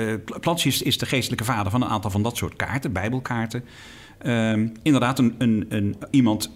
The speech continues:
van wie je nu ook kunt zeggen van, "Goh, die heeft zich ingelaten met activiteiten waar we nu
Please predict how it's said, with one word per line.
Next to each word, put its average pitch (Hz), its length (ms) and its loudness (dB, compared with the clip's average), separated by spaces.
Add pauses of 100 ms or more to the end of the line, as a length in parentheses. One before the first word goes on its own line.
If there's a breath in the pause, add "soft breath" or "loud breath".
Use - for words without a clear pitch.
van 131 220 0
wie 117 120 4
je 107 60 4
nu 117 220 6
ook 131 200 0
kunt 135 160 2
zeggen 110 240 0
van, 110 120 -2
"Goh, 107 260 -2
die 110 120 0
heeft 104 200 -2
zich 110 120 -4
ingelaten 98 520 -2
met 101 100 -2
activiteiten 104 640 -4
waar 127 100 0
we 127 60 2
nu 135 280 2